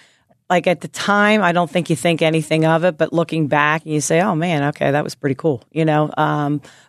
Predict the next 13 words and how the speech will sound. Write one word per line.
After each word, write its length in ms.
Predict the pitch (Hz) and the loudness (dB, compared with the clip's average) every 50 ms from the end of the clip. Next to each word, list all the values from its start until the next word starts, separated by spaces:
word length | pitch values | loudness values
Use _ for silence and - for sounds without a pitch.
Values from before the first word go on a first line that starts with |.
| _ - | _ -2
but, 420 | - 180 180 175 165 - - - - _ _ _ _ _ _ _ _ _ - | 0 0 2 2 -2 -4 -10 -16 -16 _ _ _ _ _ _ _ _ _ -6
um, 360 | - 64 65 69 67 64 - - | -4 -2 -2 0 -2 -2 -2 -2
again, 300 | 185 180 180 202 185 175 | -2 0 0 0 2 2
I, 160 | 170 180 - - | 0 0 0 0
I, 140 | 170 170 - _ - | -2 -2 -2 _ -4
I 80 | 165 | -4
do 240 | 165 143 - 202 196 | -2 0 0 -2 0
believe 400 | 165 170 165 165 170 175 175 156 | 0 0 2 2 2 2 2 2
that 260 | 156 156 147 147 _ _ _ - | 2 0 0 0 _ _ _ -4
all 160 | - 165 160 | 0 0 0
the 80 | 151 151 | 0 -2
preparation 720 | - - 165 160 - - 147 156 156 151 - - - 151 | -4 -2 -2 -2 -2 -2 0 0 0 0 -2 -2 -2 0
that, 260 | 151 147 147 143 - | 2 2 2 0 -2